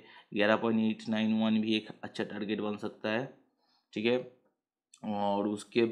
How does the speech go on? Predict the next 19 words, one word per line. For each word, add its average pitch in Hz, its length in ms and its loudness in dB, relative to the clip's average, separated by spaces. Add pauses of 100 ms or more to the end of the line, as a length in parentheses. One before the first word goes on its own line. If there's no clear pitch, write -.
बाद 110 400 4
फिर 113 220 -4
से 117 240 -4
ऊपर 110 320 -2
के 113 140 -6
साइड 107 320 -6
जाएगा 104 360 -2 (140)
तो 107 100 -2 (840)
आप 95 240 -14
लोगों 104 320 -2
को 104 720 0
ये 104 160 -2
वाला 107 240 -2
टारगेट 101 420 -6
देखने 95 360 -8
को 101 120 -8
मिल 101 240 -6
सकता 101 480 -12
है 107 140 -6